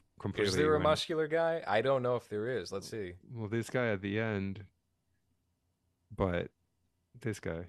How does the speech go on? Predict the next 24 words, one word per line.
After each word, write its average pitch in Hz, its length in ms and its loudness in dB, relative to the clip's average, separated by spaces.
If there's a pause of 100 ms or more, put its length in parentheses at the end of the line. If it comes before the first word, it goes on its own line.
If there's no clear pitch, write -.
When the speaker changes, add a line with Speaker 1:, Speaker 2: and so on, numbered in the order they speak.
(140)
Speaker 2:
Uh, 104 180 4
the 101 60 -4
black 104 260 0
guy, 95 100 -2
Bruce. 107 300 -4
So 120 140 4
Speaker 1:
Yeah. 90 60 -2
Speaker 2:
Bruce 160 280 2
Scott, 123 460 4 (140)
he, 165 200 -6
here's 151 440 2
the 127 100 0
deal 113 220 2
with 95 120 0
him. 95 380 2 (240)
He 143 200 -6
was 117 160 -4
not 117 160 2
supposed - 320 -8
to - 60 -16
be 98 100 -2
in 98 80 -2
this 90 180 -6
cast. 95 440 -2